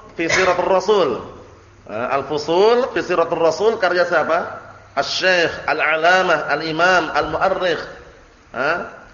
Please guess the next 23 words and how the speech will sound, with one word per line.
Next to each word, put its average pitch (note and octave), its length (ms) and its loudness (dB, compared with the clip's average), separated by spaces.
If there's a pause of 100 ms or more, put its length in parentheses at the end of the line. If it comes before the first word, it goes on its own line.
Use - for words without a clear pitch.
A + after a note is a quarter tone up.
Siapa? D#3+ 720 -2
Abul D3 320 -2
Fida F3 480 2
Ismail E3+ 480 -2
bin D#3+ 80 -4
Umar. D3+ 400 0 (320)
Yang D3 160 -4
kita E3 160 2
baca F3 160 2
ini G#3 240 2
ringkasannya. F3 680 -2 (400)
Terakhir G#3 320 2
kita A3 140 0 (100)
ambil G3 160 0
kemarin, G3+ 360 2 (200)
tragedi G3+ 720 0
perang G3+ 320 0
apa G3+ 160 0
kemarin? G3+ 480 2 (800)
Yang C#3+ 160 -6
kita E3+ 80 2
ambil E3 160 -2
kemarin? E3+ 400 2